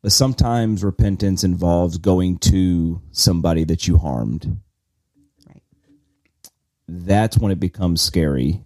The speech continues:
Speaker 1: and that's when it becomes real, is when it involves a third party that is not gonna take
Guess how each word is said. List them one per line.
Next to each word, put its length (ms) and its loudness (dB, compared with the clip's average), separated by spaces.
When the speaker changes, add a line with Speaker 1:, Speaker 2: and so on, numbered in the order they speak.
Speaker 1:
and 140 -6
that's 220 2
when 120 0
it 80 -4
becomes 400 -8
real, 480 -2
is 160 0
when 180 2
it 100 2
involves 880 0
a 100 0
third 340 0
party 380 0
that 340 -2
is 160 -8
not 200 0
gonna 200 0
take 480 -2